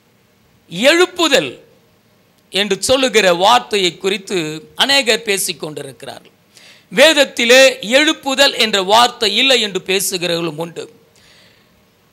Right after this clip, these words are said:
இதை நாம் தியானிக்கிற பொழுது, இதை யோசிக்கிற பொழுது, வேதத்தில் சொல்லப்பட்ட எல்லா காரியத்தையும் முடித்து விட்டது போல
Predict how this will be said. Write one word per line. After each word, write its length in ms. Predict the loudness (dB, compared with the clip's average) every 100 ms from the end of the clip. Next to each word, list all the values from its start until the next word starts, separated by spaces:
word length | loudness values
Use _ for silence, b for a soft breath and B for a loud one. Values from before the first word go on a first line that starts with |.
| _ _
இதை 240 | 0 2 4
நாம் 220 | 2 2
தியானிக்கிற 500 | 2 4 2 2 2
பொழுது, 340 | 4 2 2
இதை 260 | 0 2 2
யோசிக்கிற 440 | 0 -2 0 0
பொழுது, 460 | 2 -2 0 -2 -2
வேதத்தில் 540 | 0 0 -2 -4 -6
சொல்லப்பட்ட 680 | -4 -2 -2 0 -2 0 2
எல்லா 400 | 2 2 2 2
காரியத்தையும் 1000 | 0 2 2 2 -4 -2 0 0 -4 -14 b b b
முடித்து 560 | -4 0 2 0 0 -2
விட்டது 380 | 0 -2 -2
போல 560 | 0 2 2 2 0